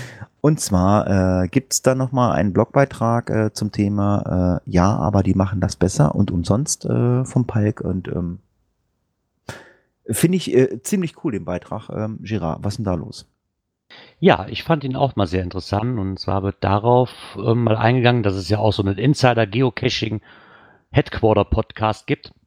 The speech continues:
Speaker 2: Und in der aktuellen Folge wurde halt so ein bisschen mal ausgefragt und irgendwann kamen sie auf die api zu sprechen. Äh, <laughs> ja,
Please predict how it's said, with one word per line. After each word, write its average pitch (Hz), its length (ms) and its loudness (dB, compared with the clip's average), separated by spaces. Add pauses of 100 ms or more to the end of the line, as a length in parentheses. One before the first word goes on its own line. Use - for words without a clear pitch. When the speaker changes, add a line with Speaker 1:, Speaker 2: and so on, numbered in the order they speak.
(580)
Speaker 2:
Und 101 140 -6
in 104 100 -2
der 104 180 0
aktuellen 123 580 2
Folge 131 680 2 (200)
wurde 104 380 0
halt 107 160 2
so 98 160 -4
ein 95 180 -4
bisschen 92 300 -2
mal 87 180 -6
ausgefragt 143 540 0
und 139 100 -2
irgendwann 170 580 2
kamen 131 300 0
sie 123 220 -4
auf 113 200 2
die - 280 -6
api 131 340 0
zu - 120 -4
sprechen. 104 420 -2 (1400)
Äh, 113 440 6
<laughs> - 800 0
ja, - 140 -6